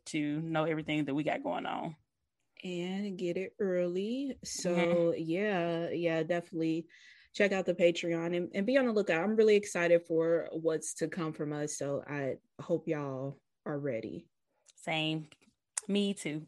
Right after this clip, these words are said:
Speaker 1: Me too. Okay, so moving on. Myra, do you wanna talk about, uh, your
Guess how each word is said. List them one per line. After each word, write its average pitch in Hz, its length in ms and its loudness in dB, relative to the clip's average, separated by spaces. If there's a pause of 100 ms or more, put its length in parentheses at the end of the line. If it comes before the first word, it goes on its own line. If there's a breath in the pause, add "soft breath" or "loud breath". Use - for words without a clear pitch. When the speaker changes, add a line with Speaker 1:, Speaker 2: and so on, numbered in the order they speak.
Speaker 1:
Me 175 240 -4
too. 151 300 -6 (560 loud breath)
Okay, 311 300 12
so 226 360 8
moving 330 440 10
on. 175 540 6
Myra, 214 720 8 (520 loud breath)
do 202 120 0
you 254 120 8
wanna 233 200 8
talk 190 200 4
about, 160 500 2 (120)
uh, 160 120 0
your 165 600 2